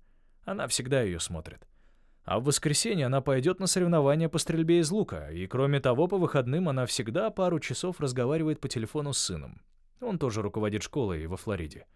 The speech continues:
Если никто из нас не проболтается, то очень может быть, что она ни о чем не узнает.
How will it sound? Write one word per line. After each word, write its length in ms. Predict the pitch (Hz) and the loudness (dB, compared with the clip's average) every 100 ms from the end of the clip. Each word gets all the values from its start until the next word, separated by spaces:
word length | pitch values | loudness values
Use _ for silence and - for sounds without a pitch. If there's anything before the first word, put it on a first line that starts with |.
| _ _ _ _ _ _ _ - | _ _ _ _ _ _ _ -6
Если 320 | - 180 180 | -2 2 4
никто 320 | 170 165 185 | 4 4 4
из 140 | 160 135 | 4 4
нас 240 | 143 131 | 2 2
не 200 | 123 123 | -2 -4
проболтается, 840 | 107 107 101 98 101 117 - 220 | -2 0 0 0 -4 -4 -2 -4
то 340 | 214 107 92 92 | -2 -2 0 -2
очень 360 | - - 208 | -4 -6 -2
может 360 | 165 120 95 87 | 0 0 -2 -6
быть, 260 | 85 110 165 | -4 -6 -6
что 380 | - - 180 - | -10 -6 -8 -6
она 460 | 95 85 92 139 | -6 -4 -6 -8
ни 140 | 156 117 | -8 -6
о 100 | 82 | -6
чем 300 | - 87 95 | -6 -8 -4
не 80 | 131 | -4
узнает. 560 | 147 180 254 - - | -4 -4 -8 -12 -16